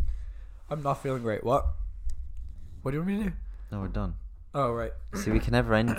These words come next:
Speaker 2: things, isn't it? We, we, oh, we're done now, and then we start talking about something else. We're done.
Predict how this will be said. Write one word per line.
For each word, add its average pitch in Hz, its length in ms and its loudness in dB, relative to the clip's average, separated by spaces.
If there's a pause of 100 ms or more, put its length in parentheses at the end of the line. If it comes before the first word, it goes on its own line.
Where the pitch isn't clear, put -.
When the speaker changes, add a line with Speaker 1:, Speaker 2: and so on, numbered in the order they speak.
Speaker 2:
things, 78 300 -2
isn't 92 180 -2
it? 76 160 -2
We, 87 180 0
we, 87 260 0
oh, 107 260 4
we're 113 100 4
done 123 280 4
now, 113 200 4
and 110 80 4
then 107 60 2
we 104 80 2
start 101 220 4
talking 101 200 4
about 98 140 0
something 98 180 2
else. 90 180 2 (380)
We're 95 160 4
done. 82 260 2